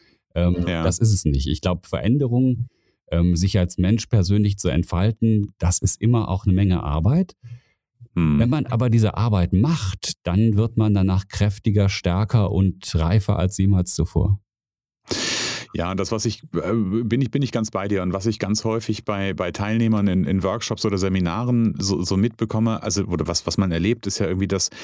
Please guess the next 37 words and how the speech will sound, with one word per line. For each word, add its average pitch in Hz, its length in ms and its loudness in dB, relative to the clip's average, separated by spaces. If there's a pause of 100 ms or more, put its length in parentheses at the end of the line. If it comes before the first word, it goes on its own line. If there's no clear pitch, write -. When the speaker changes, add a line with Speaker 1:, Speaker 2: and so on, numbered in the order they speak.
(120)
Speaker 2:
dass 95 160 -2
man 92 120 0
arbeitet 113 560 -4
und 101 120 -2
plötzlich 107 460 -2
wird 107 200 0
es, - 200 -2
das, 104 180 -6
was 110 120 -2
du 107 100 0
grad 95 200 -4
auch 98 60 -2
sagtest, 107 360 -2
wird 110 120 0
es 98 140 -2
ruckelig 92 460 0
und 85 200 0
w-, 92 200 0
wird's 98 320 -2
unrund 87 600 0
und 85 140 -2 (560)
tut's 147 220 0
vielleicht 127 400 -4
auch 120 80 -4
mal 117 240 -2
weh, 135 240 0
in 78 100 -4
Anführungsstrichen. 82 840 -2 (440)
Und 90 120 2
ich, - 160 -4
ich, - 160 -2
ich 98 200 0
mag - 200 -4
da 123 100 -2
das 107 160 -4
Bild, 131 480 -4
ähm, 110 540 0